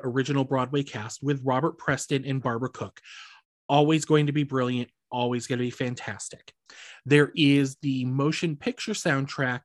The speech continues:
with Robert Preston and Shirley Jones. Also fantastic, wonderful. You get to hear a young Ronnie Howard sing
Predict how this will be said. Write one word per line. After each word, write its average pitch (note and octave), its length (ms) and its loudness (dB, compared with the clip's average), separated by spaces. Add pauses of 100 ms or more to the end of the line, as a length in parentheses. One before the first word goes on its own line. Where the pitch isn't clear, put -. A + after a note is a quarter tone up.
(120)
with A#2+ 440 0 (100)
Robert A2+ 380 -2
Preston C#3 720 2 (500)
and B2+ 680 4
Shirley A2 420 0
Jones. B2 840 2 (1080)
Also B3 540 4 (320)
fantastic, F#3 800 0
wonderful. C#3+ 840 2
You C#3 240 -2
get C#3+ 280 0
to D#3 80 0
hear D3 260 4
a C#3 60 6
young C3+ 360 2
Ronnie C3+ 320 -2
Howard C#3 480 -2
sing C#3+ 580 0